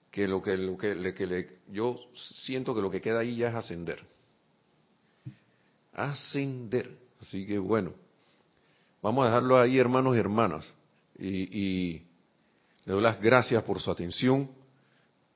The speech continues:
por haber estado, eh, en sintonía con estas palabras del amado Maestro Ascendido Saint Germain, bueno, que casi no las dijimos, la del amado Arcángel Miguel,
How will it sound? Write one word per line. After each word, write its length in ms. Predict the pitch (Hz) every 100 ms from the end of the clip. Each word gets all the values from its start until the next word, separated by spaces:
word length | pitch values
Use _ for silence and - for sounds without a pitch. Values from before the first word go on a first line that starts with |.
| _
por 180 | - 90
haber 180 | 87 101
estado, 580 | 107 113 110 117 117 - - _ _ _ _ _ -
eh, 480 | 95 90 85 92
en 120 | 90 87
sintonía 760 | - 95 87 92 113 147 165 - - _ _ _ _ _ _ _
con 180 | - 95
estas 180 | 110 104
palabras 680 | 92 107 113 110 107 -
del 180 | - 90
amado 240 | 85 98 107
Maestro 280 | 101 107
Ascendido 800 | 107 95 87 104 107 107 101 82 73 _ _ _ _ _ -
Saint 220 | 92 92
Germain, 280 | 90 104 117
bueno, 180 | 113 90
que 80 |
casi 220 | 90 101 113
no 80 |
las 160 | 117 117
dijimos, 560 | 95 123 131 135 131 - - _
la 140 | - 90
del 100 | 87 87
amado 340 | 87 87 101 107
Arcángel 420 | 104 104 110 104
Miguel, 440 | 87 87 104 110